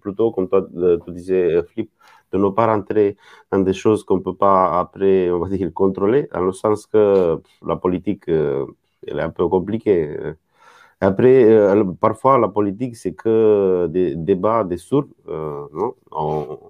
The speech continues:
on dit des choses, mais, pff, on n'entend pas, les autres, ils n'entendent plus, euh, il y a que des, des, des affirmations. Et,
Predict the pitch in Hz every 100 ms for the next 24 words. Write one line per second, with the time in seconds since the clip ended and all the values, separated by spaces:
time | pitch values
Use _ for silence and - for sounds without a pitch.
0 | _ _ _ _ _ _ 95 98 98 117
1 | 113 - 139 139 104 101 98 98 92 90
2 | 85 82 _ 87 98 98 110 104 117 143
3 | 117 101 117 117 98 98 95 98 101 135
4 | 147 113 98 98 101 98 113 120 104 104
5 | 101 98 90 101 87 95 113 110 104 95
6 | - 139 120 98 90